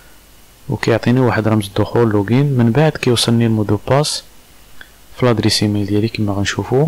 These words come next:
من بعد ما تسجلنا غادي نمشيو مباشره للبريد الخاص بنا.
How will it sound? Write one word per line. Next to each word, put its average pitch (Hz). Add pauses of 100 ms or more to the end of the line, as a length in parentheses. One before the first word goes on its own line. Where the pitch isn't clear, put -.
من 110
بعد 104
ما 107
تسجلنا 104
غادي 123
نمشيو 110
مباشره 101 (880)
للبريد 104
الخاص -
بنا. 131